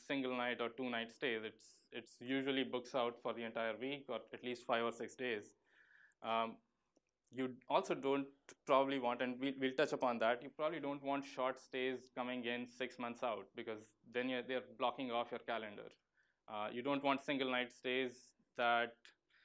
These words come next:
single night Saturday stays where you could have gotten a four night stay. Uh, and then again, you have to track your day of week trends to see, okay, do, do I usually get shorter bookings on weekends?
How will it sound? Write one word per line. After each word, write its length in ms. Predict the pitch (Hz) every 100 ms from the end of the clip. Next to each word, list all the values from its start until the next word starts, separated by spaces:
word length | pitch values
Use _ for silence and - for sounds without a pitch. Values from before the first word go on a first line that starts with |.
| _
single 340 | - 156 147
night 180 | 135 131 -
Saturday 340 | 131 135 123
stays 340 | 123 - 131 117
where 160 | 123 120
you 120 | 123
could 160 | 120 135
have 120 | 120
gotten 280 | 117 117 117
a 60 |
four 200 | 117 120
night 220 | 117 110 -
stay. 300 | - 120 101 - _ _ -
Uh, 220 | 104 101 101 _ _ _ _ _ _ _ _ _ _ _ _ _ - -
and 160 | 135
then 320 | 143 143 139 135
again, 340 | 127 127 123
you 100 | 131
have 160 | 131 123
to 80 | 127
track 300 | 131 120 123
your 160 | 117
day 180 | 110 120
of 100 | 120 113
week 240 | 120 117
trends 280 | 123 110 113 - -
to 60 | 120
see, 420 | - 117 110 110
okay, 220 | 120 113 110 113
do, 160 | 120 123
do 100 | 123
I 40 |
usually 420 | 127 135 135 127 110
get 240 | 120 117 113 - _ _ _
shorter 300 | - 117 113
bookings 360 | 110 113 113 110
on 140 | 110
weekends? 480 | 120 120 120 117